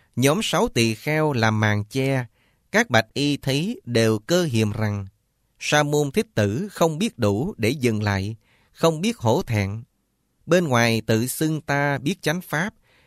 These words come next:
nhưng như vậy có gì là chánh pháp? Giống như quốc vương đại thần không khác. Các tỳ kheo bạch Phật. Đức Phật dạy,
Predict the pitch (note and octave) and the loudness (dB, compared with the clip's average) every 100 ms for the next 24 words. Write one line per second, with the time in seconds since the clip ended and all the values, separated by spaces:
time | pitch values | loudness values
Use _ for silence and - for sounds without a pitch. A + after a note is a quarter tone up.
0 | _ C#3 E3 D#3+ D3+ F#3 D#3 A2 G#2 A2 | _ 0 2 2 0 0 2 2 2 0
1 | - G#3 A2+ A2 G#2+ G#2 - C3+ F3 D#3 | 0 0 2 2 2 0 0 -2 -4 -4
2 | E3+ G#3+ _ _ _ _ _ A2 C3+ F3 | -4 -6 _ _ _ _ _ 0 0 2
3 | D3 C3+ - A#3 - E3+ D#3+ B2 G#2+ - | 0 0 0 -2 0 0 0 0 0 0
4 | A2+ G#2+ G2+ F#2+ - C#3 B2+ - C#3 F#3 | -2 -2 -4 -10 -2 0 0 -4 -6 -6
5 | - _ _ _ _ _ _ _ - A3+ | -10 _ _ _ _ _ _ _ -2 0
6 | - A#2 A2 E3 E3 D#3+ - A2 - - | 0 -2 -2 -2 0 0 0 0 0 2
7 | G#2+ - _ _ _ _ _ _ _ _ | 2 0 _ _ _ _ _ _ _ _
8 | _ - G#3 - A#2 A2 G#2+ G#2 G2+ | _ 0 0 2 0 0 0 2 0